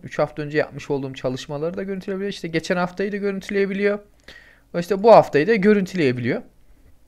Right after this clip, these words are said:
Bunun dışında role dediğimiz yani kullanıcı arayüzün sunduğu bir kısım var. Bunları tek tek giri-, değineceğiz arkadaşlar. Ben kısaca size bahsediyorum. Burada da sample çalışmalar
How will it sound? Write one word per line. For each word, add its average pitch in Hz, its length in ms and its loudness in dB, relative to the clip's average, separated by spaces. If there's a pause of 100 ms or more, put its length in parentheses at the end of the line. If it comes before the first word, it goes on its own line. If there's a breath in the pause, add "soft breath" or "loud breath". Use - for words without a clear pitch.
(920 loud breath)
Bunun 240 160 -2
dışında 254 360 0
role 196 540 4 (140)
dediğimiz 156 420 -2
yani 151 220 -2
kullanıcı 196 500 0
arayüzün 180 560 0
sunduğu 160 760 -4
bir 143 160 -4 (120)
kısım 117 440 -8
var. 196 240 -4 (480 soft breath)
Bunları 180 300 0
tek 196 200 -6
tek 170 220 -10
giri-, 147 380 -4
değineceğiz 151 380 0
arkadaşlar. 123 360 -8
Ben 185 100 -4
kısaca 143 360 -6
size 120 260 -4
bahsediyorum. 180 580 -6 (320 loud breath)
Burada 185 300 0
da 233 220 2 (180 loud breath)
sample 240 500 -2
çalışmalar 135 600 -4